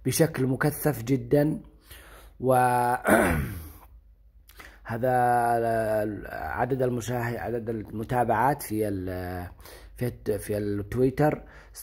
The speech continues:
طبعا سوف تشاهدون ال-، الرقم الآن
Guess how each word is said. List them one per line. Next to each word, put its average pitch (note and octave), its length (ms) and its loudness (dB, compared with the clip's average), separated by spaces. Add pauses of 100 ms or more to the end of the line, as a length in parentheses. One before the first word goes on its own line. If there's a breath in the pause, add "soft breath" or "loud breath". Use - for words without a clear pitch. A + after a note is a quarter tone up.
(120)
طبعا B2+ 400 4
سوف C3 320 -2
تشاهدون C3 520 0
ال-، A#2 200 0
الرقم B2+ 480 0
الآن C3+ 480 0